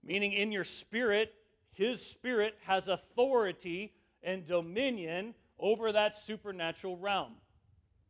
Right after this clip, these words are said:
And so as a follower of Jesus, even though everyone around you might be affected by these fallen forces, Christ, th-, through Paul, he's trying to remind you, you are seated with Christ in heavenly places.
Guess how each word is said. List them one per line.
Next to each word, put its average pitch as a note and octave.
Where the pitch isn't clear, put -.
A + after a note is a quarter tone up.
And -
so F3
as D3
a C#3+
follower G3
of D3
Jesus, F#3
even D#3+
though D3
everyone A#3+
around A#3
you F#3+
might F#3+
be F3+
affected G#3
by E3+
these E3+
fallen G#3
forces, G3+
Christ, G#3
th-, -
through G3
Paul, -
he's G#3
trying G#3+
to B3+
remind C4
you, E3
you F3+
are D#3+
seated F#3+
with F3+
Christ D3
in C3
heavenly C3
places. A2+